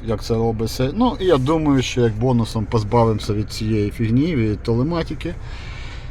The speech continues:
цього апендициту, який тут не потрібний. Машина досить удачна, в плані комплектації так, трохи бідненька, це ми частково виправимо. Але власник її взяв, бо тут не стріляна безпека, нічого такого серйозного взагалі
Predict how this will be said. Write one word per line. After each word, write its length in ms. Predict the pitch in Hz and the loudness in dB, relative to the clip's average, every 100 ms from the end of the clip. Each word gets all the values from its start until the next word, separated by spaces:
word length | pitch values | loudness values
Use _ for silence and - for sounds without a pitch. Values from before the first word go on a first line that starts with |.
| - - - 110 | -12 -12 -10 -8
цього 460 | - 123 127 131 - - | 2 4 6 4 2 -6
апендициту, 720 | 127 147 131 135 147 131 135 | -2 0 2 0 0 0 0
який 180 | 120 123 | -2 -4
тут 160 | 123 | -2
не 100 | 131 | -2
потрібний. 680 | 120 120 127 123 117 127 123 | -2 0 2 2 2 2 4
Машина 640 | 127 - 165 143 131 120 101 | 2 2 2 4 6 4 2
досить 500 | 135 156 147 123 - | 4 4 4 -2 -2
удачна, 680 | 165 143 175 180 - 175 160 | -2 6 6 6 2 4 4
в 220 | 160 139 | 2 -2
плані 240 | 165 160 - | 4 4 4
комплектації 680 | 147 147 147 151 135 123 123 | 0 0 2 6 6 6 4
так, 240 | 131 117 | 4 4
трохи 280 | 135 131 147 | 4 2 0
бідненька, 560 | 143 147 160 175 - 123 | -4 0 2 2 2 0
це 200 | 131 123 | 2 4
ми 260 | 117 110 - - | 4 0 -4 -4
частково 400 | 127 123 147 143 | -4 2 4 6
виправимо. 680 | 175 180 170 160 156 160 160 - - - - - | 4 4 2 2 2 2 0 -4 -10 -8 -8 -4
Але 180 | 120 151 | 4 6
власник 480 | 139 151 139 139 127 | 8 8 6 2 0
її 120 | 139 | 2
взяв, 360 | 127 135 139 123 | 4 6 8 6
бо 180 | 120 117 | 4 0
тут 240 | 131 120 | 0 0
не 100 | 131 | 0
стріляна 460 | - 170 147 139 131 | 2 0 2 4 4
безпека, 840 | 143 - 175 160 - 143 135 131 | 2 4 6 6 6 4 4 4
нічого 440 | 127 113 135 117 | 2 2 2 2
такого 280 | 120 127 120 | 2 4 4
серйозного 680 | - 131 127 117 117 110 110 | 4 4 4 4 4 2 2
взагалі 580 | 107 107 117 120 117 | 0 2 4 4 2